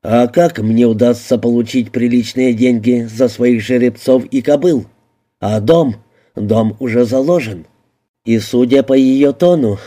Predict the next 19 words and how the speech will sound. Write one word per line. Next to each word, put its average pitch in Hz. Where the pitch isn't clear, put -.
больше 113
она 120
получить 117
уже 110
не 113
надеялась. 127
«В-третьих, 127
вы 107
можете 120
каждый 135
раз 170
ездить 110
на 113
торги 120
лично. 147
Устанавливайте 117
разумную 127
начальную 127
цену 139